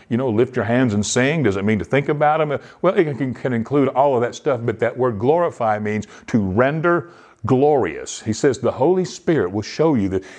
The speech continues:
and he's going to render me glorious." If you're hearing anything tonight,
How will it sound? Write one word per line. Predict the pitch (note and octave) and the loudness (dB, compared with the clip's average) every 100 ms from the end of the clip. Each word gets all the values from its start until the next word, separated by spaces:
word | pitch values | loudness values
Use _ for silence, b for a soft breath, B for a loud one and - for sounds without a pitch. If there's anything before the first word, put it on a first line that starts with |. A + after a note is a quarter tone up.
| B | B
and | G#2+ | -2
he's | C3 F3+ | 0 0
going | D#3+ F3+ C#3+ | -2 -4 -2
to | A#2+ | -2
render | G2+ C3 D#3 D3 | -2 -2 -2 -2
me | C3 A#2+ B2 A#2+ B B | 0 2 2 0 B B
glorious." | G#2+ A2+ G#2+ F2 D2+ - - - - B B B B B B B _ - - | 2 4 2 0 -6 -4 -2 -2 -6 B B B B B B B _ -12 -2
If | C#3+ | 0
you're | C#3 | 0
hearing | B2 F3+ F#3 | 0 2 2
anything | E3+ D#3 C3+ D3+ C3 | 0 -2 -2 -4 -2
tonight, | C3 C#3 D3 A#2+ | -2 0 2 0